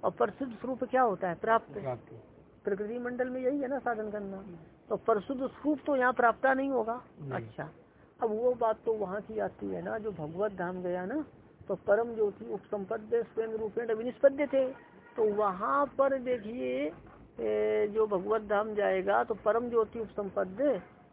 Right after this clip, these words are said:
Speaker 1: कि सकल बंधन से विनिर्मुक्त होकर वो परमात्मा का साक्षात्कार करेगा त्रिपाद विभूति में।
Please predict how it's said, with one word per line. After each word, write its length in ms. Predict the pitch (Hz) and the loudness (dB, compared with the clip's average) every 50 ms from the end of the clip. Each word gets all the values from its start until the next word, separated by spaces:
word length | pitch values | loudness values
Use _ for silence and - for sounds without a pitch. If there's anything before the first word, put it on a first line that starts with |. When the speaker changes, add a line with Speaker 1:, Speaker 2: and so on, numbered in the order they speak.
| - - - | -20 -12 -6
Speaker 1:
कि 120 | - 196 185 | -4 -4 -4
सकल 360 | - - 208 196 226 226 226 | -2 -4 -2 0 0 0 0
बंधन 360 | 233 226 220 208 208 214 220 | 0 -2 0 0 -2 -2 -2
से 120 | 196 214 | -2 -2
विनिर्मुक्त 540 | 208 202 202 202 202 202 202 196 185 - - | -2 -2 -2 -2 -2 -2 -4 -4 -6 -6 -4
होकर 360 | 175 170 165 - 214 254 277 | -6 -4 -2 -2 0 0 0
वो 180 | 262 233 226 208 | 0 0 -2 -2
परमात्मा 580 | 214 - 202 190 185 190 185 180 - 202 196 196 | 0 0 -2 0 -2 -2 -6 -6 -4 -4 -4 -2
का 100 | 202 190 | -4 -4
साक्षात्कार 640 | - 190 190 170 - - 208 208 - - 214 214 | -4 -4 -6 -4 -4 -4 -4 -2 -2 -2 -2 -2
करेगा 340 | 202 214 214 220 220 214 220 | -2 -2 -2 -2 -2 -2 -4
त्रिपाद 360 | 202 - 202 196 190 214 214 | -6 -8 -8 -6 -4 -4 -4
विभूति 400 | 202 214 214 196 190 185 - 202 | -4 -6 -8 -8 -8 -6 -6 -6
में। 200 | 196 190 185 180 | -6 -6 -6 -8